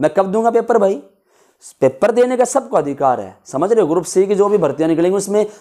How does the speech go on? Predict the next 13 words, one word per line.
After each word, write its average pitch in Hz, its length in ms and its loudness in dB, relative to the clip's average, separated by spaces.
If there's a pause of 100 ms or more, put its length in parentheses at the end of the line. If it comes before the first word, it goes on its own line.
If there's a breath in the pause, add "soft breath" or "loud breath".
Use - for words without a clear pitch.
जितने 185 320 2
भी 269 120 2
सीईटी 226 340 -2
क्लियर 208 320 0
कर 190 140 -2
रखा 175 220 0
है 156 60 -2
जिन 165 140 -2
बच्चों 156 200 -2
ने, 175 80 0
सब - 260 -2
टेस्ट 208 240 0
दो। 233 320 -2